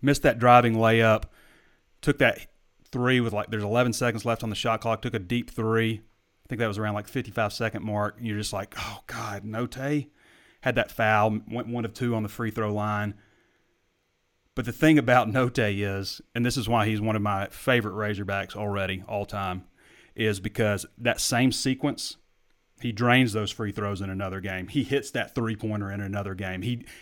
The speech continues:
he makes that layup. And let's not forget that rebound that he had at the end of the game to seal it.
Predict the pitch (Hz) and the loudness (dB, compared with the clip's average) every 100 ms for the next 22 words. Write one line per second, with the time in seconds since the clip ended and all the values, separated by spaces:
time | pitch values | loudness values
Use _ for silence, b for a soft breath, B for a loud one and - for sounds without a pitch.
0 | B 131 127 139 - 120 90 107 101 98 | B 4 8 6 6 0 0 -2 -2 -4
1 | - B 110 113 - 131 131 127 110 117 | -8 B -2 -2 2 4 4 0 0 2
2 | 107 101 101 113 107 98 95 98 98 95 | 0 -4 -4 -2 -2 -4 -4 -6 -6 -6
3 | 101 101 98 98 95 92 - 95 95 | -6 -8 -6 -8 -8 -8 -6 -8 -8